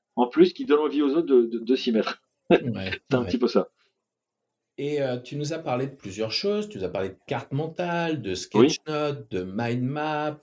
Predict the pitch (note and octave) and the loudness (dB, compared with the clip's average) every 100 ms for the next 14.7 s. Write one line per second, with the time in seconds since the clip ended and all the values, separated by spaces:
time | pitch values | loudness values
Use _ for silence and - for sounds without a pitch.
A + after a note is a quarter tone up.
0 | G2+ F2+ F2+ F2 F2+ - G#2 D3 - _ | -4 -2 0 -2 -6 -4 2 2 2 _
1 | _ _ _ _ _ - - - - C3 | _ _ _ _ _ -6 -2 2 4 4
2 | - B2+ G3 - - A3+ C3 A2 F#3+ D#3+ | 4 0 0 -4 -18 -14 0 4 6 4
3 | - - A#2 C3 B2 F3+ G3 D3+ C3+ D#3 | -6 -6 -4 -4 -6 -4 -4 -4 -8 -10
4 | D3 - D#3+ A#3+ A3+ F3+ E3 D#3+ F#3+ A3+ | -8 -12 -6 -4 -4 -2 -4 -4 -4 -4
5 | F#3 D3 C3 D3 C3+ C3+ B2 D3+ D#3+ E3+ | -2 -2 -2 -4 -4 -4 -4 -6 -6 -8
6 | E3+ B2 A#2 A2+ A2 G#2+ G#2 G#2 - _ | -8 -4 -2 0 -2 -2 -4 -8 -18 _
7 | _ _ _ _ _ _ D3 C#3 D3 D3 | _ _ _ _ _ _ -4 -2 -4 -4
8 | D#3+ D#3+ C3 B2 B2+ D3 C3+ D#3 F#3+ - | -4 -4 -4 -4 -4 -4 -4 -4 -4 -6
9 | C#3+ C#3 D3+ A3 D4 G3 G#3 - - G3 | -8 -2 2 4 2 -2 2 2 4 4
10 | D3 - D3+ D3+ E3+ D3+ D3+ C#3 C3 B2 | 4 -2 -8 -4 -4 -4 -2 -4 -4 -6
11 | C3+ B2+ E3+ - _ _ _ _ _ - | -6 -4 -4 -6 _ _ _ _ _ 2
12 | C3+ - _ B2+ A#2+ A#2 A2+ G#2 _ _ | 2 2 _ 0 2 4 2 -4 _ _
13 | _ - - - D3 D3 - C3+ - - | _ -10 -8 2 2 2 0 2 0 -2
14 | C#3+ C#3+ E3+ F#3 - A2 G#2+ | -4 4 4 4 0 -2 -2